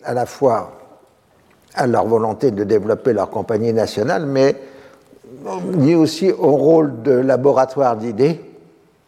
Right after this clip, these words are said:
que joue l'opep dans les années, euh, dix-neuf cent soixante.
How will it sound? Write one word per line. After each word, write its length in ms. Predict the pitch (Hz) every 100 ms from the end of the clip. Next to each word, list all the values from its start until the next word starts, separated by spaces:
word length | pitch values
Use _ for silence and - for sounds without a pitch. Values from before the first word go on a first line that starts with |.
| _ - -
que 120 | 139 107
joue 160 | 135
l'opep 380 | 120 117 120 123 - - - _ _ _ _ _ _ _ 170
dans 460 | 123 110 123 131 135 - -
les 360 | 131 143 104
années, 340 | 110 113 110 113 - - - - _ _ 127
euh, 160 | 117 123 -
dix-neuf 640 | 110 104 117 110 104 98
cent 300 | - 120 101 - - _ - _ _ - - -
soixante. 600 | - - 113 - - -